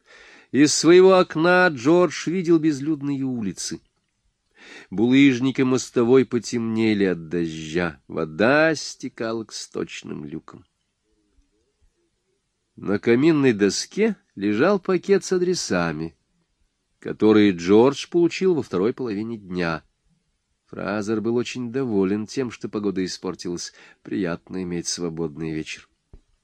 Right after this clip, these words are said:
В половине шестого он решил сходить в бар «Королевская рука» и провести там время. Он любил живую,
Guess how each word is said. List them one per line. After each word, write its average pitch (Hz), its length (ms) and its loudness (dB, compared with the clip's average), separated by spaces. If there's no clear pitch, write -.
В - 60 -20
половине 151 560 4
шестого 143 880 2
он 185 220 4
решил 190 320 4
сходить 175 420 0
в 147 160 -2
бар 160 320 4
«Королевская 160 720 0
рука» 101 500 4
и 98 140 4
провести 147 600 -4
там 127 360 -2
время. 82 400 -2
Он 110 200 0
любил 120 440 6
живую, 113 640 4